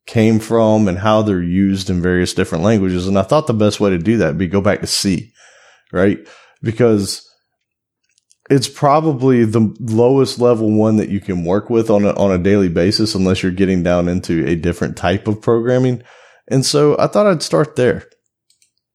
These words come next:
So the first thing to know is an array in C, it, yeah, it's a collection of things, but it's stored in a contiguous block of memory. So if you have a twenty item array,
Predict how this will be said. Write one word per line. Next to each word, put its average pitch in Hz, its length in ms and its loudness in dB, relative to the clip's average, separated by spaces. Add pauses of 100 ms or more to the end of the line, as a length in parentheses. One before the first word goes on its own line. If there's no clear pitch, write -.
(580)
So 147 500 0 (1400)
the 143 180 -2
first 180 420 -2
thing 139 220 0
to 117 100 -6
know 104 280 2
is 95 500 -4
an 123 120 0
array 120 720 0 (160)
in 110 180 2
C, 95 640 -4 (760)
it, 135 220 0
yeah, 139 240 2
it's 135 280 -2
a 127 40 -4
collection 123 520 -2
of 104 120 -4
things, 120 400 0
but 117 280 0
it's - 200 2
stored 143 420 0
in 127 180 0
a 110 160 2
contiguous 135 840 -2
block 107 480 0
of 90 140 -6
memory. 87 440 -4 (560)
So 113 320 2
if 107 280 -4
you 120 160 -2
have 143 300 2
a 120 180 0
twenty 127 440 -2
item 117 360 -2
array, 98 560 -2